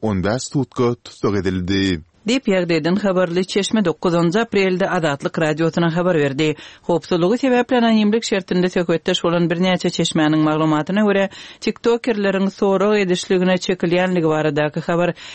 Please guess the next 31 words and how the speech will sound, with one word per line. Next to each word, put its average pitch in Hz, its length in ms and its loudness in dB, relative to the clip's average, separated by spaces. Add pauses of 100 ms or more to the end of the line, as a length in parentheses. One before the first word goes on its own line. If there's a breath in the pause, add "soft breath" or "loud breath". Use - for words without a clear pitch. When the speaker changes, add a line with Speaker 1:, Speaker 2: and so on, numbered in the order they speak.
(120)
Speaker 2:
käbirlerine 220 760 2
öýlerine 185 540 2
barylyp, 196 360 -2
beýlekilerine 165 640 0
polisiýa 180 560 0
bölümleriniň 156 720 2
üstü 156 320 -2
bilen 156 200 2
ýetirilipdir. 151 720 0 (340 soft breath)
Speaker 1:
Dün 131 220 2
olara 135 480 0
M 110 160 0
H 110 160 -4
M 110 140 2
öýlen 104 600 0 (100)
öýlerine 117 460 0
baryp, 110 220 0 (300 soft breath)
käbirlerine 123 800 0
bolsa 110 400 -2
bölüm 101 300 0
polisiýalarynyň 127 720 0
üstü - 320 -2
bilen 113 380 0 (160)
dokuzunjy 95 480 -2
aprelde 117 760 0 (240)
saat 104 440 -4
on 131 200 0
birde 113 540 0
öz 135 200 0
etraplaryny 117 800 -2
degişli 110 520 0